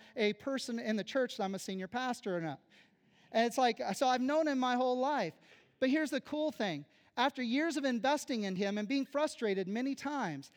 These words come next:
now he's investing in people that are on my team. And he's part, he is truly a co-laborer with me. And that's the beauty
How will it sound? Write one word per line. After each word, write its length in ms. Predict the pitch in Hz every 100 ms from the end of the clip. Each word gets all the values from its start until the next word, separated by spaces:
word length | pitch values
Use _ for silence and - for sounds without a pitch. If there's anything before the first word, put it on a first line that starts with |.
| - 196
now 260 | 240 277
he's 160 | 294 247
investing 520 | 220 233 254 254 214
in 100 | 190
people 580 | - 214 - 151 151 151 _ _ _
that 100 | 190
are 40 |
on 120 | 185 180
my 160 | 156
team. 500 | - - 247 175 123 135 _ _ _ _ _ _ _ _ _ _
And 140 | 202 214
he's 140 | 202
part, 400 | - 247 254 247
he 220 | 170 262
is 160 | 202 165
truly 540 | - - 277 285 269 214
a 80 |
co-laborer 640 | - - 208 170 143 127 117
with 180 | 120 -
me. 220 | 120 139 _ _ _ _ _ _ _ -
And 120 | 214
that's 200 | 277 -
the 120 | 254
beauty 600 | 180 208 277 302 214 185